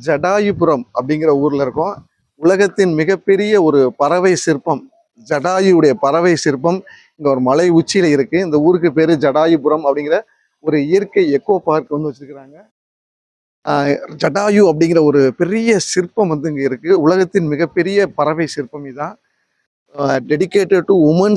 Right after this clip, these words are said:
safety and honor." அற்புதமான வார்த்தை அங்க எழுதியிருக்கிறாங்க. அதுக்கு என்னன்னா,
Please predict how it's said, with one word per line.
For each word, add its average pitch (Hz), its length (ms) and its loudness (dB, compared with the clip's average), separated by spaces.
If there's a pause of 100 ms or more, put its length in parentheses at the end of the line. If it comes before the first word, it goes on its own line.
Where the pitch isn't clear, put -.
(120)
safety 175 460 0
and 143 180 0
honor." 143 340 0
அற்புதமான 175 760 0
வார்த்தை 147 440 0
அங்க 127 140 -4
எழுதியிருக்கிறாங்க. 131 460 -8
அதுக்கு 147 280 -4
என்னன்னா, 160 340 -12